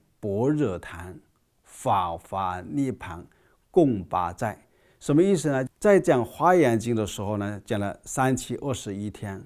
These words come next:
那么在讲《阿含经》的时候呢，讲到十二年。讲方等经呢，讲了八年。讲般若经讲了多少年呢？讲了二十二年。那我们今天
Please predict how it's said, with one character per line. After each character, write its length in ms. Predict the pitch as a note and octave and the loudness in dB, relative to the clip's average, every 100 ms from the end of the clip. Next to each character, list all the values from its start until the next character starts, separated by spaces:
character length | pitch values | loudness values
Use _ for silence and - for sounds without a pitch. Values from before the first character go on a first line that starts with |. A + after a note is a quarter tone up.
| - _ _ _ - | -20 _ _ _ 0
那 80 | E3 | 4
么 120 | E3+ | 6
在 140 | F3+ | 6
讲 260 | D#3+ C#3 A2 - | 4 2 0 -2
《阿 220 | C#3+ E3+ | 4 4
含 200 | F3 C#3 | 4 0
经》 160 | A#2 C3 | 0 0
的 140 | A#2 | -2
时 140 | G#2 A2+ | -2 -4
候 180 | G#2+ G2+ | -4 -4
呢， 220 | G2+ A2 _ _ _ | -6 -10 _ _ _
讲 160 | - G#2 | -6 -2
到 260 | G#2+ G2 - | -2 -4 -8
十 200 | - - | -12 -2
二 180 | B2 C3 | 2 2
年。 260 | G#2 E2+ G2+ _ _ _ - | 2 -4 -12 _ _ _ -6
讲 160 | A#2+ | -4
方 220 | A2+ D3+ | 0 2
等 140 | E3+ A#2+ | 4 2
经 140 | - | 0
呢， 100 | A2 | -6
讲 160 | G2+ G#2 | -6 -8
了 60 | F2 | -8
八 180 | - G#2 | -6 -6
年。 220 | G2+ D#2+ - _ _ _ - | -6 -10 -16 _ _ _ 0
讲 240 | E3+ C3 | 2 2
般 260 | B2+ F3 A3+ | 6 10 10
若 160 | G3+ | 8
经 220 | C3 D3+ | 4 2
讲 140 | C#3 B2 | 2 2
了 40 | |
多 160 | A2 C3+ | 0 -2
少 140 | B2 | -4
年 140 | F#2+ G2+ | -6 -6
呢？ 100 | G2 | -8
讲 160 | - | -8
了 140 | G#2 - - | -10 -8 2
二 160 | F3+ | 4
十 140 | D3 B2+ | 4 -2
二 160 | B2+ | -6
年。 200 | A2+ E2 - _ _ _ _ _ _ _ _ _ _ _ _ | -6 -10 -18 _ _ _ _ _ _ _ _ _ _ _ _
那 240 | - G3 | 0 4
我 160 | F#3+ D3+ | 4 4
们 160 | C#3+ | 4
今 240 | D3+ F3 F3+ | 2 2 2
天 420 | D#3 D3+ D3+ D3 | 2 2 0 -2